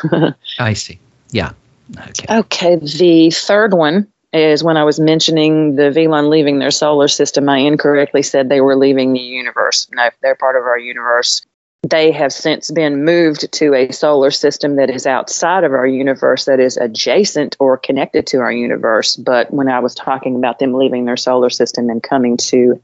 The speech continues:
Speaker 1: our solar system, I said they left their universe, so that was incorrect. I wanted to clear that up.
Speaker 2: Okay.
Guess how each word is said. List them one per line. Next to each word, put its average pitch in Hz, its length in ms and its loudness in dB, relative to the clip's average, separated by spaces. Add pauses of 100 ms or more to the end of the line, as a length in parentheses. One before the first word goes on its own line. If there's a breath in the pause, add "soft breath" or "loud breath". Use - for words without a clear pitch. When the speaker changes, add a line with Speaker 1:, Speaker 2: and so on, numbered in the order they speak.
(120)
Speaker 1:
our 147 280 2
solar 120 340 -2
system, 117 420 -6 (220 soft breath)
I 139 80 -4
said 127 200 -2
they 120 120 -2
left 117 240 0
their 123 100 -2
universe, 113 480 -6
so - 120 -6
that - 160 -4
was 120 100 -2
incorrect. 113 460 -4
I 110 60 -4
wanted 117 240 -6
to 110 60 -6
clear 120 260 -2
that 113 200 0
up. 107 220 -2 (240)
Speaker 2:
Okay. 143 320 -6